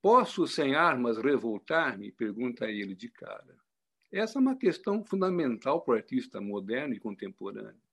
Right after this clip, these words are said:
"Posso, sem armas, revoltar-me?", a menos que a minha linguagem seja a minha arma, né? E o que ele faz no seu poema é exatamente isso: usar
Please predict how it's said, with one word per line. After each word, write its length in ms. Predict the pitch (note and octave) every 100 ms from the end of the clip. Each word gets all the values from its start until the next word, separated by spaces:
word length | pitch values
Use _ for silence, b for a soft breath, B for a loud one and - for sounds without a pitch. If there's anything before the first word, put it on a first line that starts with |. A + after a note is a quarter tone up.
| _ _ _ _ _ _ -
"Posso, 360 | F#3+ A3 - C3+
sem 240 | - B2+
armas, 360 | C3+ C3 A2 G#2
revoltar-me?", 800 | A2 G2 F#2 - D#3 B2 - _ _ _ _ _ _ -
a 100 | A3
menos 280 | G3 A3 A3
que 100 | G3+
a 40 |
minha 160 | G3 F3+
linguagem 520 | D#3 C#3 D#3+ F3 F#3
seja 340 | - F3+ F3+
a 40 | F3+
minha 280 | F3 F#3
arma, 420 | D#3+ C3+ C#3 G#2+ - _ _ _
né? 160 | A#2+ A2+ - _ _ _ _ _ _
E 80 | F#3+
o 60 | G3+
que 60 | -
ele 120 | G#3 F3
faz 380 | - B2 A#2
no 100 | G#2+
seu 180 | - C#3
poema 500 | C3+ C#3+ C3+ A#3 A#3 - _ _ -
é 80 | F3
exatamente 800 | D#3+ E3+ G3 F#3 F3+ F#3+ - C3+
isso: 360 | C3 C3 - F3+
usar 380 | C#3 D3 D#3+